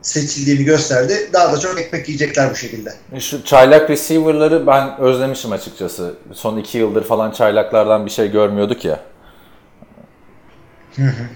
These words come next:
Speaker 2: İşte ne?
Speaker 1: Evet.
Speaker 2: Ko-, Corey Davis'ler vesaire falan. <laughs> Ee,
Speaker 1: Ya,
Speaker 2: o yüzden hoşuma
Speaker 1: bir
Speaker 2: gitti
Speaker 1: yandan
Speaker 2: bu.
Speaker 1: da, bir yandan da şeyi, e, yapmak istiyorum,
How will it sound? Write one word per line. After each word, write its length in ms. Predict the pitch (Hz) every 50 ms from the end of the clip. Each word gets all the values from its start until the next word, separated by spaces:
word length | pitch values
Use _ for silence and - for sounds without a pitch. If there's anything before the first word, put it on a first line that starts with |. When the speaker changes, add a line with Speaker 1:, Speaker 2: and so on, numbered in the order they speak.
| - - -
Speaker 2:
İşte 300 | - - - - 90 90
ne? 60 | 92
Speaker 1:
Evet. 400 | 87 82 85 - - - - - - -
Speaker 2:
Ko-, 240 | - - 135 120 -
Corey 240 | - 113 101 95 90
Davis'ler 580 | 92 90 87 90 - - - 90 82 80 80 80
vesaire 400 | 78 - - 80 76 76 76 - -
falan. 240 | 87 76 71 69 69
<laughs> 60 | - - - - - - - - - 127 - - - - _ _ _ - - - - - - - - - -
Ee, 540 | - - - - - - - - - - 147
Speaker 1:
Ya, 80 | 160 156 - - - -
Speaker 2:
o 100 | 127 120
yüzden 240 | 110 104 120 127 131
hoşuma 420 | - - - 120 117 - - 127 123
Speaker 1:
bir 40 | 196
Speaker 2:
gitti 100 | 208 214 220
Speaker 1:
yandan 280 | 214 214 226 226 226
Speaker 2:
bu. 40 | 240
Speaker 1:
da, 60 | 240 240 247 - - - - - - _ _ _ _ _ _ - _ _ _ _ _ _ _ _ _ -
bir 200 | 170 143 143 170
yandan 400 | 196 214 226 240 240 247 247 247
da 80 | 233 -
şeyi, 360 | - 160 170 196 214 226 226 - -
e, 60 | 156 147 143 139 135 131 131 131 127 127
yapmak 380 | 143 143 139 - 135 135 -
istiyorum, 460 | - - - - 143 139 135 131 135